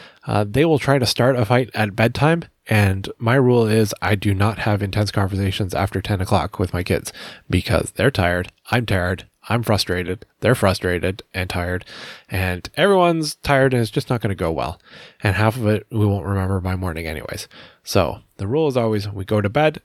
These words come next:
and in the morning when we're clear-headed, then we can talk about whatever. Frankly, it never comes up again in the morning. Uh,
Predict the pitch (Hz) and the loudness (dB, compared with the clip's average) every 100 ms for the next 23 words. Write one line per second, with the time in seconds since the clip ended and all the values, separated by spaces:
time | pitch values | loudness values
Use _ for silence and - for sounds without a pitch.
0 | - 110 104 107 113 123 123 110 101 95 | -6 -4 -2 0 2 2 2 0 -2 -2
1 | - 117 113 104 104 - 98 95 95 101 | 2 4 4 2 0 0 -2 -2 -4 -4
2 | 87 - 87 - - - - - - - | -4 -4 -4 -2 -2 -2 -4 -6 -12 -20
3 | - - - _ _ _ _ _ _ _ | -20 -20 -20 _ _ _ _ _ _ _
4 | - - 95 107 90 87 101 87 - 95 | -4 -2 2 2 0 -2 -2 -2 -4 -4
5 | 87 82 - 76 78 82 71 - - _ | -4 -4 -4 -4 -4 -6 -6 -8 -10 _
6 | - - - - - - | -20 -20 -20 -14 -8 -8